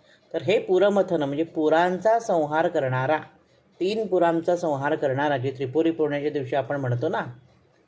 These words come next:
अ, कथा ऐकतो, त्या तीन पुरांचा संहार करणारा हे त्रिपुरारी, हे पुरमथना,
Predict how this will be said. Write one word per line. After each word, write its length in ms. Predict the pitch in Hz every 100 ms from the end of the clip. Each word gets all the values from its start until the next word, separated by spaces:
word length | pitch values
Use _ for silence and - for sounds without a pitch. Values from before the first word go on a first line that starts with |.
| _
अ, 80 | 127
कथा 360 | 123 131 131
ऐकतो, 400 | 156 135 - 143
त्या 80 | 135
तीन 300 | 123 156 185
पुरांचा 480 | 196 160 151 165 170
संहार 320 | 165 147 151
करणारा 340 | 156 151 156 151
हे 160 | 160
त्रिपुरारी, 760 | - 220 - 170 131 117 110 120 - _ _ _ _ _ _
हे 260 | 156 143 220
पुरमथना, 1000 | 214 190 175 151 127 127 127 135 104